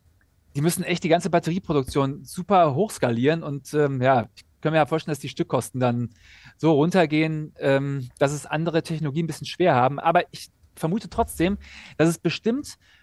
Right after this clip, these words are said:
lokal, regional, ähm, äh, dazu kommt, dass irgendwelche Kommunen, ähm, sagen, „Pass mal auf, wir versuchen das so, keine Ahnung, äh, eben mit einem thermischen Speicher“, oder die haben dann ein Blockheizkraftwerk und, und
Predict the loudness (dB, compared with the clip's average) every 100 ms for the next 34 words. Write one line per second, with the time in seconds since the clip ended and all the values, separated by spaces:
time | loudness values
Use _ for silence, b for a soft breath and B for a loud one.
0 | -2 -2 2 4 4 4 4 2 2 2
1 | 0 -2 -4 -2 0 0 -4 -8 -12 _
2 | -10 -2 0 2 2 2 0 -2 -6 -6
3 | -4 -2 0 0 -2 -2 -2 0 0 0
4 | 2 2 b b b _ -4 -2 2 2
5 | 2 -2 -6 -8 0 2 2 -2 -4 -4
6 | -8 -6 2 2 2 -4 -4 -2 0 -4
7 | -10 -12 -4 -2 -2 -2 -4 -4 -4 -4
8 | -4 -2 -2 0 0 2 2 0 -2 -4
9 | -2 0 0 -2 -8 -8 -4 -4 -4 -4
10 | -2 -2 -4 -8 -4 -2 -2 0 0 0
11 | 0 -2 -2 b b b -12 -2 0 2
12 | 0 0 -4 -2 2 2 2 -4 -10 -10
13 | -12